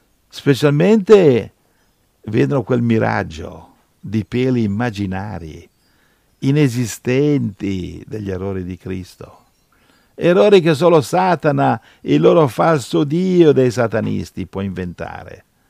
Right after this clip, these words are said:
Un dio che li ha persino convinti che lui, Satana, non esiste. Però i satanisti profondi lo sanno che c'è Satana, perché lo adorano, gli fanno sacrifici. Si lamentano che Dio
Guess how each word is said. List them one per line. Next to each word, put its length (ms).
Un 200
dio 240
che 100
li 80
ha 60
persino 480
convinti 800
che 180
lui, 480
Satana, 580
non 220
esiste. 600
Però 160
i 60
satanisti 580
profondi 500
lo 120
sanno 400
che 160
c'è 180
Satana, 560
perché 240
lo 80
adorano, 540
gli 180
fanno 300
sacrifici. 760
Si 160
lamentano 540
che 260
Dio 400